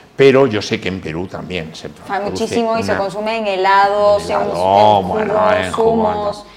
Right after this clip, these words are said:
Speaker 1: no.
Speaker 2: eh,
Speaker 1: Eh, hay
Speaker 2: tartas,
Speaker 1: harina,
Speaker 2: por
Speaker 1: harina de
Speaker 2: favor, harina.
Speaker 1: lúcuma maravillosa para hacer. Yo la he probado de mil maneras y me encanta. Y ya la comercializamos fresca cuando es temporada de producción allá en Perú y tal.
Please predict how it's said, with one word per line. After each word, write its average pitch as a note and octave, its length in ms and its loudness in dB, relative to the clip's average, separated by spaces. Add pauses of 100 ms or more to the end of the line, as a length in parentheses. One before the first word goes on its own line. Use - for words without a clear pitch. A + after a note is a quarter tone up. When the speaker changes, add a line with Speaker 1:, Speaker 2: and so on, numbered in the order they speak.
Speaker 1:
no. F#2+ 100 -10
Speaker 2:
eh, - 20 -16 (380)
Speaker 1:
Eh, G#2 80 2
hay G#2+ 140 4
Speaker 2:
tartas, A#2 120 8
Speaker 1:
harina, A#2 360 4
Speaker 2:
por F#2 100 -2
Speaker 1:
harina G#2+ 260 2
de G2 60 0
Speaker 2:
favor, F#2+ 160 0
harina. F#2 80 0
Speaker 1:
lúcuma G2 500 0
maravillosa F2+ 560 -2
para F2+ 140 -2
hacer. F2+ 240 -6 (1000)
Yo A#2 140 4
la A2 60 8
he G#2 40 6
probado G#2 220 6
de G2+ 60 4
mil F#2+ 180 -2
maneras G#2 460 2
y - 20 -4
me E2+ 80 -4
encanta. D#2+ 420 -4
Y G2 80 -8
ya A#2+ 140 4
la C#3+ 80 6
comercializamos F#2+ 640 -4
fresca - 320 -8
cuando D2 220 -8
es - 80 -14
temporada F#2 680 -4
de F#2+ 120 -10
producción D#2+ 480 -10
allá F#2 400 -2
en E2 240 -10
Perú E2 260 -10
y D#2+ 60 -10
tal. - 120 -20